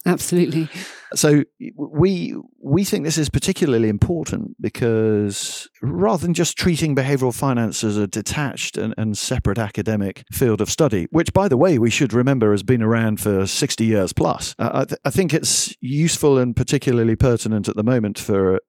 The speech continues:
Speaker 2: uh, financial advisors, financial planners, uh, general insurers, for example, those selling a certain types of protection, to understand or at least have a, a basic understanding of the subject, uh, and therefore be able to apply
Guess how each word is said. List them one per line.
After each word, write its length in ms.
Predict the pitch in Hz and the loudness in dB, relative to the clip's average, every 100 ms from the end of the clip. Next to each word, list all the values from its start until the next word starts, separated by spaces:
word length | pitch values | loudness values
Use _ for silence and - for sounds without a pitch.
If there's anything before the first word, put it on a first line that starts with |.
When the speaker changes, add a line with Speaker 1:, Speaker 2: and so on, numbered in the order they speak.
| - - | -14 -10
Speaker 2:
uh, 180 | 87 85 | -8 -6
financial 440 | - 110 101 98 | -4 -2 -2 -4
advisors, 480 | 101 123 135 123 117 | -2 0 0 0 -2
financial 340 | - 104 87 87 | -2 -4 -4 -4
planners, 540 | 117 113 107 98 - | -2 0 -2 -4 -6
uh, 280 | 95 95 98 | -6 -4 -4
general 380 | - 131 117 104 | -2 -2 0 -2
insurers, 600 | 101 98 131 120 110 101 | -2 -2 0 2 0 0
for 140 | 117 | -2
example, 560 | 107 - 113 110 113 98 | -2 0 -2 0 -2 0
those 260 | 117 113 - | 0 0 -2
selling 460 | - 117 107 101 - | -2 -2 -2 -6 -8
a 80 | |
certain 300 | - 127 107 | -6 -4 -4
types 300 | 87 117 - | -4 -6 -4
of 80 | 101 | -4
protection, 540 | 107 - 131 - 101 92 - | -4 -4 -4 -2 -4 -6 -2
to 160 | 147 | 0
understand 640 | 165 135 - - 156 123 107 | 2 0 -2 0 0 2 0
or 80 | 117 | 0
at 80 | |
least 200 | 143 123 | -2 -2
have 140 | 139 127 | -4 -4
a, 120 | 113 - - | -4 -6 -4
a 60 | |
basic 320 | 131 147 131 123 | 0 2 2 -2
understanding 640 | 117 92 - 143 127 101 | -2 -2 -2 0 0 -2
of 100 | 85 | -4
the 100 | 90 | -4
subject, 600 | - 78 64 58 - - - | -4 -4 -4 -8 -8 -12 -10
uh, 100 | 107 | -4
and 160 | 123 110 | -2 0
therefore 440 | 135 127 - 117 | 0 0 0 0
be 140 | 104 113 | 2 0
able 180 | 110 110 | 0 -2
to 140 | 107 | -2
apply 640 | 101 - 139 110 95 92 | -2 0 0 0 -2 -4